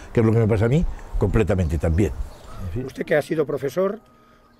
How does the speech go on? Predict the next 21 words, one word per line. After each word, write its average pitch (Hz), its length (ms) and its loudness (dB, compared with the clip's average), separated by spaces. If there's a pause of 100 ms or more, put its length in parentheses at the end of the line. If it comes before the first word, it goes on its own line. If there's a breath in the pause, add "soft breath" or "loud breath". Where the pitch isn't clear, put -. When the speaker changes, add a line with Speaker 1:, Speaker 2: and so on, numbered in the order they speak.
Speaker 2:
¿cómo 202 200 0
está 156 360 2
el 131 160 0
nivel 135 260 -2
actual 139 720 -2
a 123 140 -8
nivel 123 260 -8
enseñanza, 143 800 -6 (420 soft breath)
eh, 110 120 -14
tanto 117 380 -8
a 113 80 -6
nivel 113 300 -6
universitario, 117 600 -8
por 110 80 -12
lo 113 80 -10
que 107 40 -16
estamos 135 320 -8
leyendo, 131 340 -8
que 120 100 -14
a - 20 -10
veces 120 360 -14